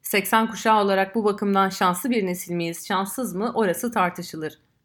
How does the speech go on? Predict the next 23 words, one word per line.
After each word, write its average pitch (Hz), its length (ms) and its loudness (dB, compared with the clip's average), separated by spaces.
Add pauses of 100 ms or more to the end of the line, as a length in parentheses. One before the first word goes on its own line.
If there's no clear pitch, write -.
(300)
Ne 285 140 6
var 269 220 8
ki 262 100 0
bu 269 80 2
seferki 220 500 4
tarihe 220 420 6
tanıklık 214 440 -2
edişimiz 202 520 -4
Türkiye 269 320 -2
ile 233 220 2
sınırlı 220 400 0
değil. 208 300 -4 (460)
Kelimenin 226 480 6
gerçek 190 400 4
anlamıyla 196 540 2
tüm 320 220 2
dünyayı 233 400 4
kasıp 226 340 -6
kavuran 190 480 2
covid 240 220 0
on 240 200 4
dokuz 214 220 -2
salgını 170 600 -2